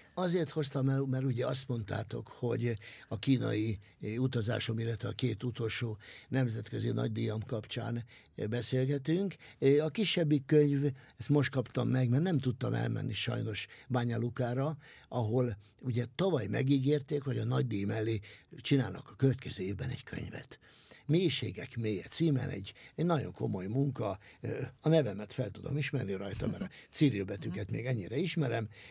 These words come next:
ö, Fehér Illés kiváló műfordító munkája, és erről irodalomtörténészek érde-, értekeztek, és egy, egy egész napos, ö, kis konferencia része volt ennek a megjelenése,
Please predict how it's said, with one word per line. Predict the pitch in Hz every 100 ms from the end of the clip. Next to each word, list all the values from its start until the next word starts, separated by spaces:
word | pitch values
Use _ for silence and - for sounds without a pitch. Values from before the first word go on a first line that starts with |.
| -
ö, | - 107 107 98 -
Fehér | - 147 123 110 98
Illés | 95 95 95 - - - - -
kiváló | 139 123 95 95
műfordító | 117 120 - - - -
munkája, | 127 165 139 110 104 101 - - _ -
és | 127 - - -
erről | 160 135
irodalomtörténészek | 139 165 147 135 113 127 - - 117 - 104
érde-, | 110 107 95
értekeztek, | 127 113 - 101 95 90 - - -
és | 101
egy, | 139 135 - -
egy | 180 151
egész | 92 107 -
napos, | 117 101 110 - - -
ö, | - 107
kis | - 123
konferencia | 131 117 - - - 113
része | 98 98 - -
volt | - - -
ennek | 104 101 113
a | - - -
megjelenése, | 135 143 135 131 120 - 107